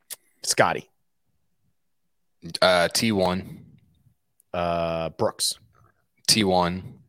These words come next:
Speaker 1: Viktor.
Speaker 2: I think he was third.
Speaker 1: Because we're talking about Cantlay, probably Cantlay.
Speaker 2: He was, you're destroying this. Uh, he was fifth.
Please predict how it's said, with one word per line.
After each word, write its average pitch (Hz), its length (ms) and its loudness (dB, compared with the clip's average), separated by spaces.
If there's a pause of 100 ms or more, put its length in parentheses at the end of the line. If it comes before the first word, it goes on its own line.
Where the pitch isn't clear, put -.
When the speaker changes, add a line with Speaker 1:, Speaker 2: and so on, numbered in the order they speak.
(640)
Speaker 1:
Viktor. 113 440 0 (880)
Speaker 2:
I - 60 -6
think 143 180 0
he 139 120 0
was 104 180 0 (480)
third. 78 480 2 (1120)
Speaker 1:
Because 151 360 4
we're 143 80 2
talking 127 340 4
about 104 240 4
Cantlay, 87 360 -2
probably 104 280 0
Cantlay. - 400 -8 (1200)
Speaker 2:
He 110 300 0
was, 87 1120 2
you're 113 200 0
destroying 87 680 0
this. 71 400 -2 (180)
Uh, 90 220 4
he 113 200 0
was 107 280 2
fifth. - 800 -2